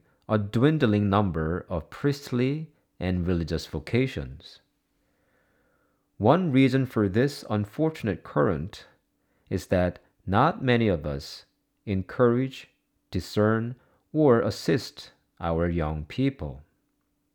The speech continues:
At least, we should remove discouragement and harmful environments so that God's voice, the calling of Jesus, may reach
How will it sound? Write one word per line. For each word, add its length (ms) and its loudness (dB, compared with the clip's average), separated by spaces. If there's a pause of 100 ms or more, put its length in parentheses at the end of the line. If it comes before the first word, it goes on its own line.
(1120)
At 140 2
least, 640 2 (540)
we 180 2
should 500 2
remove 720 0 (480)
discouragement 1120 -2 (360)
and 180 -2
harmful 840 -2 (440)
environments 840 0 (460)
so 240 0
that 180 2
God's 360 4
voice, 580 0 (100)
the 80 -6
calling 460 2
of 160 -2
Jesus, 580 2 (420)
may 200 0
reach 520 -4